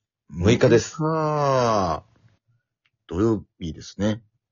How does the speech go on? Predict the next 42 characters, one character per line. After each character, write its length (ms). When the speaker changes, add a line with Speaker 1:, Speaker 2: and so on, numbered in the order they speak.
Speaker 1:
そ 260
う 20
で 60
す。 260
え 500
ー、 20
ゴ 140
ー 40
ル 40
デ 60
ン 60
ウ 40
ィ 140
ー 80
ク 80
が 80
あ 80
と 320
二 200
日 120
で 40
終 40
わ 120
る 80
よ 160
っ 40
て 80
い 40
う 40
と 100
こ 300
ろ 60
の 120
タ 140
イ 20
ミ 120
ン 20
グ 60
で 60
す 60
か 80
ね。 220